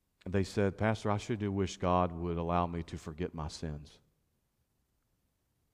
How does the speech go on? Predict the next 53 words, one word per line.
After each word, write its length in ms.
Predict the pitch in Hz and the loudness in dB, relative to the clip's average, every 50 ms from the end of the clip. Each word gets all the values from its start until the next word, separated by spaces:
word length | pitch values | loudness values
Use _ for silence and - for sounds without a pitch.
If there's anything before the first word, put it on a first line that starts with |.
| _ _ _ _ - | _ _ _ _ -6
And 100 | 117 123 | 2 4
they 80 | 127 | 4
meant 260 | 113 92 95 101 95 - | 4 6 4 4 4 4
well 280 | 92 95 95 95 95 | 2 4 6 6 6
when 80 | 95 90 | 4 2
they 100 | 85 98 | 0 0
said 280 | - - - 95 95 | -2 0 2 4 4
it, 120 | 104 101 90 | 4 4 4
and 140 | 90 90 92 | 4 4 4
I 120 | 104 107 | 4 4
don't, 300 | 101 107 107 107 104 107 | 4 2 0 -2 -2 -4
and, 180 | 107 104 104 98 | -2 -2 -2 -2
and 200 | - 110 107 107 | 2 2 6 8
I 200 | 110 120 127 123 | 10 10 10 10
understand 540 | 117 113 107 101 - - - 110 107 110 110 | 10 6 2 0 -4 0 2 4 4 4 2
because 180 | 98 98 107 98 | 2 2 4 4
I 100 | 101 98 | 6 4
know 180 | 98 98 107 | 6 4 4
this 180 | 110 110 113 - | 4 4 0 -2
person, 400 | - - 120 120 107 - 127 113 - - - - - - | 0 2 2 2 2 0 -4 -8 -8 -12 -18 -20 0 2
and 140 | 110 101 | 2 4
so 160 | - - 101 101 | 4 6 8 10
I 140 | 101 107 | 10 10
understand 440 | 110 110 101 95 - - 113 104 104 | 10 8 6 0 2 2 4 4 6
where 140 | 101 104 98 | 4 4 4
their 120 | 98 101 | 4 4
heart's 280 | 95 92 104 101 95 - | 4 6 4 4 4 0
coming 240 | - - 101 101 101 | -2 -2 -2 -2 -2
from. 340 | - - 110 104 107 110 110 - - - - - - - | -2 0 0 0 0 -2 -6 -12 -18 -20 -20 -20 -4 -2
Because 280 | - 107 120 113 95 | 6 10 10 10 10
in, 240 | 107 - 123 113 107 - | 10 6 4 2 2 2
it, 140 | - 120 - | 0 -2 0
probably 480 | - - 127 127 120 127 117 107 120 117 | 6 10 10 12 12 10 6 6 6 6
in 60 | 110 | 6
the 60 | 104 | 4
way 200 | 101 107 110 113 | 6 8 8 8
that 160 | 110 107 92 | 8 6 6
they 140 | - 107 110 | 6 6 6
meant 380 | 107 101 101 107 107 107 104 - | 6 6 6 6 4 4 4 2
it, 140 | 117 107 113 | 2 2 6
I 160 | 107 104 107 | 6 6 6
wish 580 | 107 104 95 101 107 113 110 - - - - - _ _ _ _ _ _ | 6 6 6 6 6 6 4 0 -6 -8 -12 -16 _ _ _ _ _ _
<laughs> 320 | _ _ _ _ - - | _ _ _ _ 0 4
that 200 | 135 123 92 107 | 4 6 6 6
God 300 | 92 82 101 98 104 104 | 6 8 10 10 10 8
would 120 | 104 98 85 | 6 2 2
do 100 | 104 101 | 0 0
the 80 | 98 | 0
same 260 | 90 - 104 101 104 95 | 0 0 0 0 0 0
thing 200 | - 107 110 104 | 0 0 0 0
for 120 | - 101 | -2 -4
me 160 | 95 98 104 | -2 -2 -2
sometimes, 640 | 101 - 117 107 95 - 110 110 110 113 113 110 | -2 -2 -4 -4 -2 -2 -2 0 0 0 -2 -4